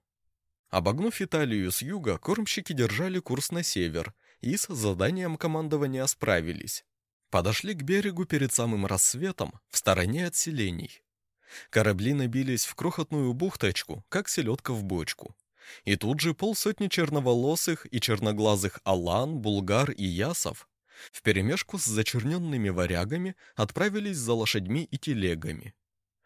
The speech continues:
Их повел кривоногий, призимистый и широкоплечий крут, сын Катрага из рода Дула, фигурою смахивавший на краба. Заря разовела на полнеба.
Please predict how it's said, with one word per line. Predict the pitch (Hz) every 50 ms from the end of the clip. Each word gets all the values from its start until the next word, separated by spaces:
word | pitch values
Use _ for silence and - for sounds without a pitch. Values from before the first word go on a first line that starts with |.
| - - - - -
Их | - 113 120 -
повел | - 123 120 123 165 180
кривоногий, | 180 - 147 135 131 131 123 135 - 165 151 170 160
призимистый | - - 117 110 98 92 120 160 180 185 170 - - 175 175 175 - -
и | 123
широкоплечий | - - 117 107 95 - - 101 - 101 104 113 120 - - 143
крут, | - - - 135 120 95 - - - _ _ _ _ - - - - -
сын | - - 156 196 208 190
Катрага | - 120 98 - 110 101 101 127 156 175 190
из | 170 - 127 110 98
рода | 101 98 98 95 117 123
Дула, | 127 131 135 117 98 90 80 - - _ _ _ _ _ _ _ _ - - -
фигурою | - - 107 98 90 95 95 101 117 151 165 175 180 175
смахивавший | - - 104 104 131 - - 190 180 185 175 - - 175 165 151
на | 131 131 131
краба. | - - - 95 82 82 - - - - - _ _ _ _ _ _ _ _ _ _ _ _
Заря | - 95 82 90 92 104 143 185 196
разовела | 190 175 156 156 143 131 147 143 135 123
на | 113 110 101
полнеба. | - 147 147 156 175 170 131 92 78 73 - -